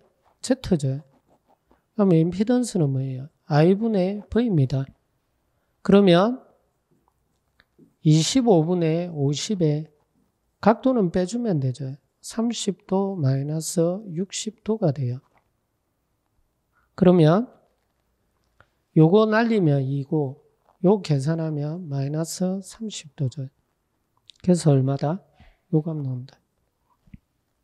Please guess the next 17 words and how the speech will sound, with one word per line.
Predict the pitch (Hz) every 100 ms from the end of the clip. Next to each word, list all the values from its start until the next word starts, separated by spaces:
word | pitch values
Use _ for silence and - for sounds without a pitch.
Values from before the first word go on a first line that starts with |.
| _ _ _ _ _ _ _ _ _ _ _ _ _ _ - _ _ -
그래서 | 214 202 196 170 156 170
요게 | 180 185 233 220
이제 | 165 147 151 151 147 147
그 | - 156 147 143 143 190 _ _ _ _ _ _ _ _ -
복소수가 | 247 269 330 330 - 170 139
안 | 135
되면 | 151 165 143 147 143 127 _ _ _ _ _ _ _
안 | - 135
된다는 | 160 196 170 147 143 135 135
거. | 131 _ _ _ _ _ _ _ -
그리고 | 185 196 165 160
하나 | 147 175 208
더 | 180 175
참고로 | 160 - 269 254 208 156
알아놓으셔야 | 165 185 156 139 147 - 147
될 | 139 131
게 | 170 202